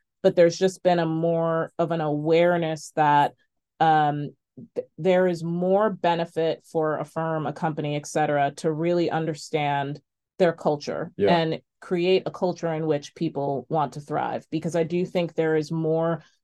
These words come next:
Speaker 1: opportunity, there's more competition, and it's easier for people to kinda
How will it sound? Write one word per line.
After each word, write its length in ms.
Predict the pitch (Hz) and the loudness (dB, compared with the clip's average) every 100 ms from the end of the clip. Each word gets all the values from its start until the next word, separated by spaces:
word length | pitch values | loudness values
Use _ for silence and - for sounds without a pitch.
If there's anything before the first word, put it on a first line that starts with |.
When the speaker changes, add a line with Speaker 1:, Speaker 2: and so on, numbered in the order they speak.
| - | -2
Speaker 1:
opportunity, 760 | 180 160 - 170 180 262 320 | -2 -2 -6 -2 -2 0 0
there's 260 | 233 165 170 | 0 0 0
more 180 | 160 | -2
competition, 720 | 160 160 147 - 175 247 320 349 _ _ _ 180 | -2 -4 -6 -6 -6 -4 -6 -8 _ _ _ 0
and 380 | 170 165 165 - | 2 2 -2 -2
it's 260 | 170 170 - | -2 -2 -8
easier 420 | 196 247 220 190 180 | -2 -2 2 2 2
for 180 | 175 170 | 0 -4
people 480 | 170 160 160 160 | -4 -2 2 2
to 440 | 147 180 160 156 151 - | 2 -2 0 0 -4 -4
kinda 460 | 151 147 147 151 | -2 0 0 -2